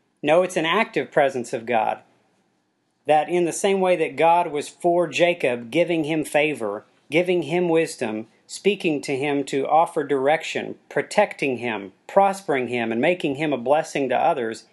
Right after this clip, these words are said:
in that way, God is with you and me.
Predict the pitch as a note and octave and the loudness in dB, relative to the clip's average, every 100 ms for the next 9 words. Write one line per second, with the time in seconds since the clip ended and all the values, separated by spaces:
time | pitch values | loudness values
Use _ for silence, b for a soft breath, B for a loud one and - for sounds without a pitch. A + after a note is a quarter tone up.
0 | b b _ E3 E3 C#3+ F3 G3+ D#3 D3+ | b b _ -2 0 2 2 2 -2 0
1 | G#3+ D3+ A2 A#2 b b b - G#3 G#3+ | 0 0 -4 -8 b b b -2 0 2
2 | G3 C#3 D#3+ E3 F3 A#3 C3 G#2 - _ | 0 -2 -4 -4 -4 -4 -4 -8 -18 _
3 | _ C#3+ E3 G#3 G3 - | _ -2 0 0 -2 -6